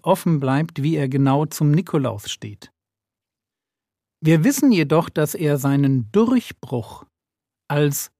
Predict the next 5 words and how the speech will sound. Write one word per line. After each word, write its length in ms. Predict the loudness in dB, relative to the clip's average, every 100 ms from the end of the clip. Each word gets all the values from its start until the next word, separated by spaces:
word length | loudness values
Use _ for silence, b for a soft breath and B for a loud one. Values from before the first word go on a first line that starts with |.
| _
Symbolfigur 1400 | -2 2 2 4 2 2 2 0 -4 -6 -6 -2 0 0
des 300 | 0 -2 -2
weihnachtlichen 960 | 0 0 -2 -6 -10 -4 -4 -2 -2 -2
Schenkens 800 | -4 -4 -4 -6 -6 -8 -14 -18 _ _ _ _ _ _ -10
spätestens 1200 | -8 0 0 2 -2 -4 -6 -2 0 0 -4 -16